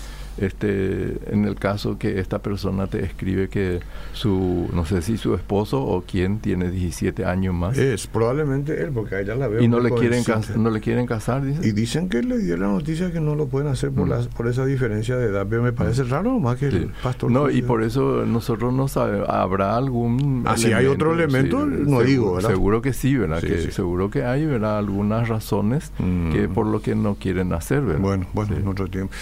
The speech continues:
Speaker 2: ¿Por qué dijiste hace rato que se necesita espacio para los dos? Contamos eso. ¿Qué, qué quisiste decir con eso?
Speaker 1: Y, bueno, y con eso quiero decir, yo lo que quiero señalar con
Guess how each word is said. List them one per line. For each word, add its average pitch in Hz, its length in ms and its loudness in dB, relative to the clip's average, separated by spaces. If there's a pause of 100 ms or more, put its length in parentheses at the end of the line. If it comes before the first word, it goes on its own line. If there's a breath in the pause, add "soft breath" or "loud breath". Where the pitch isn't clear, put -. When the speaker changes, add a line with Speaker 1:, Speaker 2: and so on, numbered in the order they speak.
(380 loud breath)
Speaker 2:
¿Por - 120 0
qué - 100 -2
dijiste 147 320 0
hace 143 160 0
rato 113 280 -2
que 117 60 0
se 120 120 2
necesita 117 460 0
espacio 104 420 -2
para 107 180 -2
los 101 180 0
dos? 92 120 0
Contamos 135 480 -2
eso. 107 180 -2
¿Qué, 101 160 -4
qué 143 180 -4
quisiste 107 320 -2
decir 92 240 -4
con 87 140 -4
eso? 87 80 -8 (340 loud breath)
Speaker 1:
Y, 95 340 2
bueno, 90 300 0
y 92 100 -2
con 87 200 0
eso 95 220 0
quiero 117 200 0
decir, 117 280 0
yo 92 160 -4
lo 101 160 0
que 95 180 -4
quiero 95 480 0
señalar 92 600 0
con 98 220 -2